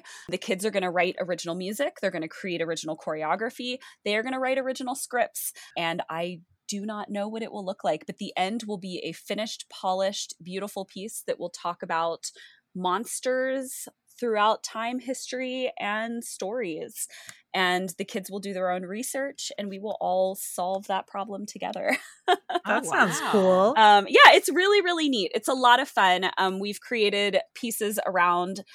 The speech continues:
Speaker 1: Edgar Allan Poe. We've created pieces around Alice in Wonderland. We've created pieces around all kinds of crazy things. Craziest place that we have performed was probably an old lagering tunnel. So we performed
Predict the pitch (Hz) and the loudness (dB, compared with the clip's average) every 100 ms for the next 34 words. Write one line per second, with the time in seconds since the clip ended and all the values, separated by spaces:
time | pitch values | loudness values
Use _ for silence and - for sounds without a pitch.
0 | - _ _ 202 196 190 175 170 - 277 | -20 _ _ 2 4 4 4 2 -2 2
1 | 269 269 208 190 - 175 165 - 185 180 | 4 2 0 -6 -6 -6 -4 -6 -10 -8
2 | 175 170 170 - 151 170 170 180 294 247 | -2 -2 -2 -2 -2 -2 -8 0 0 2
3 | 240 220 202 185 180 160 170 - 196 175 | 0 2 4 4 2 -2 -10 -8 -4 0
4 | 175 170 170 - - _ - 233 202 190 | 4 4 4 -6 -20 _ -8 -6 -6 -4
5 | 180 170 - _ - 196 196 175 180 - | -2 -2 -4 _ 4 4 2 -6 -6 -8
6 | 160 160 160 - - 196 - - - - | -8 -8 -8 -8 -8 -12 -14 -18 -14 -4
7 | 262 285 302 302 - - 247 254 - 185 | 0 2 2 -2 -6 -4 -2 -2 -6 -8
8 | 180 202 220 226 202 190 190 196 202 - | -6 -8 -8 -4 0 2 2 0 -6 -14
9 | _ _ - 202 - - 196 202 233 262 | _ _ -8 -8 -8 -10 -6 -4 -2 -2
10 | 302 302 - - _ _ - 208 202 - | -4 -6 -14 -20 _ _ -2 -2 -2 -6
11 | - 220 226 262 240 240 226 226 220 - | 2 4 4 -2 -4 -4 -4 -2 -2 -2
12 | 190 - 190 196 185 180 170 180 220 247 | -4 -2 0 0 -2 0 2 2 2 -2
13 | 269 - 269 277 359 403 - 202 196 - | -2 -4 -4 -2 -2 -4 -8 -8 -8 -10
14 | 226 214 202 202 | -10 -4 -4 -4